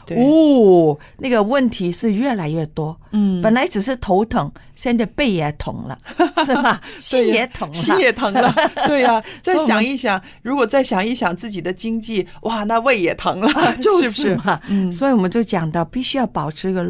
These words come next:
Speaker 2: 乐观的精神。
Speaker 1: 嗯。
Speaker 2: 我们还有第二了，一定要丰富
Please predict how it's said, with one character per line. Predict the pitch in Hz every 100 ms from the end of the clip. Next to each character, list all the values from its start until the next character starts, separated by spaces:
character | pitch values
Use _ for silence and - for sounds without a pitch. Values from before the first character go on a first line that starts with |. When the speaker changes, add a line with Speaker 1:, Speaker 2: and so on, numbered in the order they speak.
| 190
Speaker 2:
乐 | 214 220
观 | 156 175 175
的 | 165
精 | - 170 170
神。 | - 151 156
Speaker 1:
嗯。 | - 214 185 160 160 -
Speaker 2:
我 | 160
们 | 165 185
还 | 220 233
有 | 262 175
第 | 254
二 | 240
了， | 185 170 - - -
一 | 285
定 | 320 311
要 | 277 196 - -
丰 | - - 427 466
富 | - 247 175